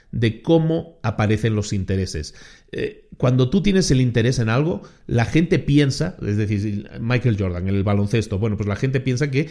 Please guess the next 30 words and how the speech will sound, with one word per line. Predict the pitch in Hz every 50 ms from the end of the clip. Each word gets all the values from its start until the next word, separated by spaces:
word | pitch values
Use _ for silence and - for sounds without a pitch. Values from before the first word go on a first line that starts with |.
| - - - - -
Michael | 120 117 123 123 - 127 120
Jordan | 127 127 139 147 135
se | 139 - 113 110
enamoró | 107 110 110 110 113 107 110 123 135 151
del | 160 147 131
baloncesto | 120 110 110 107 101 104 101 120 123 131 127 - - 175 185 208 - - - - -
inmediatamente, | - 123 120 117 117 123 120 117 117 107 104 101 95 82 95 95
¿no? | 107 123 135 -
El, | 131 123 120 117 -
el | 123 120 120
proceso | 120 127 120 117 - 165 165 - - 180 165
de, | 147 143 127 123 - - -
de | 123 113 117 110
descubrirlo, | 107 113 110 - - 117 107 123 147 156 151 139 - -
algo | 127 147 165 180 160
que | 143 135
te | 120
apasiona, | 117 - - 98 - 113 110 117 156 175 - - - - -
es | - 127 127
como | - 156 151 139
un | 143 139
era-, | 135 131 120 113 110 - -
enamoramiento. | 135 127 117 117 110 110 107 107 104 101 101 104 101 92 107
Yo | 110 113 139
estoy | 135 - - 135 127
enamorado | 127 123 120 123 127 127 131 123 110 104 101
de | 104
lo | 101 101 92
que | -
hago. | 98 92 90